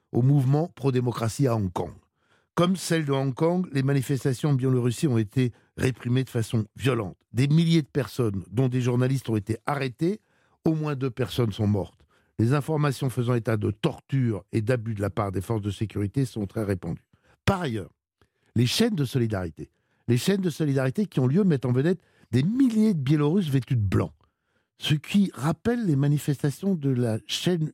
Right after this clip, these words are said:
humaine lors du mouvement d'indépendance de l'ère soviétique en Baltique, dans les pays baltes. Même l'absence de chef des manifestations reflète celle d'autres manifs lointaines de France, de Catalogne, de Chili,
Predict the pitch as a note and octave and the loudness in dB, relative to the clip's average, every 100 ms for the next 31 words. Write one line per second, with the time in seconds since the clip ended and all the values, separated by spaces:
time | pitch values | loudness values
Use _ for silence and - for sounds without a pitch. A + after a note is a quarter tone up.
0 | - A#2+ B2 F3+ A3 G#3+ - _ _ - | -2 2 2 2 0 -2 -8 _ _ -4
1 | E3 E3+ C#3 C3+ C#3 C#3 F#3 D3 A#2+ A2 | -2 0 2 2 2 2 2 2 0 0
2 | B2 D#3 F3 B2+ C3 C3+ - A2 A2+ - | 0 2 0 0 0 0 -2 0 -2 0
3 | F3+ - _ _ _ _ _ _ _ - | -4 -4 _ _ _ _ _ _ _ -6
4 | C3 A2+ F#2+ - - _ _ _ _ A2 | -4 -4 -6 -10 -20 _ _ _ _ -4
5 | A2+ - G2+ D#2+ D#2 D2 - _ _ _ | -4 -4 -6 -6 -8 -10 -16 _ _ _
6 | _ _ _ D#3 A#3+ D4+ B2+ F#2+ - _ | _ _ _ 2 4 4 0 -4 -10 _
7 | - G3+ - B3+ F#3 C3+ - A2+ - _ | -2 -2 0 -2 0 0 0 -4 -8 _
8 | _ G#2+ A2 A#2 G#2+ A#2 G#2 G#2 F#2+ E3+ | _ -2 0 2 0 -2 -4 -4 -2 -2
9 | G#3+ _ _ _ C#3+ D#3 G3 A3 - _ | -4 _ _ _ -4 -2 -2 -2 -6 _
10 | _ _ _ _ - F#3+ G#3+ D3 A#3 C4+ | _ _ _ _ -2 0 0 2 0 0
11 | F3+ E3 F3 F3 - C#3+ C3+ - D#3 F#3+ | -2 0 2 0 0 0 0 0 0 0
12 | F#3+ - _ _ - B2 - C3+ D3 C3+ | -4 -10 _ _ -2 0 0 0 0 -4
13 | B2 B2 A2+ A#2+ C3+ A#2+ A2 A#2 A2+ C3+ | -4 -2 0 0 0 -2 -2 -2 0 2
14 | D#3 | 0